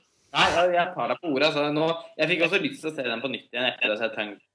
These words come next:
Hunger Games. Jeg synes også Hunger Games var, jeg synes det var en-, enkelte ting der som var bra, eh, for all del. Men den var jo i og for seg underholdende, i hvert fall den andre akten av filmen, hvor disse kidsa blir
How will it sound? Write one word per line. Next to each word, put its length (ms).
Hunger 200
Games. 240
Jeg 160
synes 160
også 220
Hunger 260
Games 260
var, 280
jeg 100
synes 80
det 80
var 240
en-, 380
enkelte 320
ting 160
der 140
som 100
var 100
bra, 160
eh, 520
for 180
all 100
del. 200
Men 120
den 80
var 220
jo 80
i 40
og 60
for 80
seg 180
underholdende, 480
i 60
hvert 100
fall 140
den 160
andre 400
akten 420
av 100
filmen, 300
hvor 160
disse 260
kidsa 520
blir 720